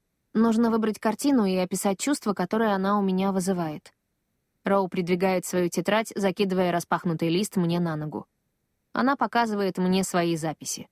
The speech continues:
Впервые в жизни так сильно хочу сунуть нос в чужую домашку. "И какую картину ты выбрала?" Я перекладываю тетрадь полностью на свои колени, задев рукой ноги Роу. С радостью вернул бы тетрадь обратно, чтобы коснуться ее еще раз.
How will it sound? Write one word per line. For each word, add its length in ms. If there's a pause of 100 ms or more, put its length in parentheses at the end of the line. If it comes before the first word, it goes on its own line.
(420)
Впервые 480
в 20
жизни 340
так 220
сильно 320
хочу 260
сунуть 440
нос 220
в 40
чужую 400
домашку. 560 (1300)
"И 360
какую 360
картину 480
ты 140
выбрала?" 440 (500)
Я 180
перекладываю 580
тетрадь 380
полностью 440
на 60
свои 280
колени, 380
задев 340
рукой 300
ноги 260
Роу. 320 (640)
С 140
радостью 400
вернул 280
бы 120
тетрадь 340
обратно, 400
чтобы 260
коснуться 540
ее 260
еще 320
раз. 300